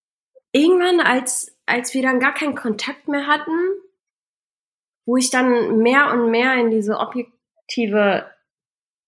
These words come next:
ähm, ja, die, diese po-, objektive Perspektive bekommen hab, hab ich dann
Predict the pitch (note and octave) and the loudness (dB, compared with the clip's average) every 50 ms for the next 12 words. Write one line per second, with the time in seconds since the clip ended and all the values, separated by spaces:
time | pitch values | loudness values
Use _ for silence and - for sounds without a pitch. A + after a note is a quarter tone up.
0 | - - - - G#3 G#3 G#3 G3+ G3 F#3+ F#3+ - _ _ _ _ - G3 G#3+ A3 | -10 -4 -2 0 2 2 2 2 2 0 -2 -8 _ _ _ _ -2 2 2 4
1 | G#3 A3 G#3 F3+ F3 G3+ G#3 G3+ G3+ F#3 G3+ G3+ - - - - - - B3+ B3+ | 4 2 0 0 0 2 2 2 2 2 2 0 0 -2 -6 -8 -6 -6 -6 0
2 | - - - - - B3+ C4 - A#3+ A3+ G#3+ G3+ - G#3+ G#3 G#3 - G3+ G3 G3 | 0 0 0 0 -2 -4 -2 -2 0 0 0 0 0 -2 -4 -2 -2 -4 -4 -4
3 | - - E4+ F4 B3+ F3 F#3 G3 - - G#3+ G3 G3 G3 G#3 A#3 A#3+ - A#3+ G#3+ | -2 -2 0 0 2 0 -2 -4 -2 0 0 2 2 2 2 0 0 0 -2 -2
4 | G3 G#3+ G#3 - A3+ A3 G#3+ G#3 G3+ | 0 -2 0 0 2 4 4 4 2